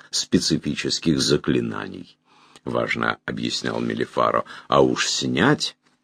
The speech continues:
В Ордене Семилистника есть несколько ребят, которые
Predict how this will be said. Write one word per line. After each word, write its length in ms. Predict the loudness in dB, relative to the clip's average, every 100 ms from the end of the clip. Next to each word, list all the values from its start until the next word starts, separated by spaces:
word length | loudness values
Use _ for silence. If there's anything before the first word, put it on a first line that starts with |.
| _ _ -20 -20 -8 -4
В 180 | 4
Ордене 500 | 8 8 8 8 10
Семилистника 1200 | 8 6 8 8 8 6 4 2 6 6 6 4 2 -6 -6
есть 460 | 6 10 10 8 4
несколько 560 | 4 4 2 0 2
ребят, 380 | 2 6 4 4
которые 540 | 0 0 2 4 2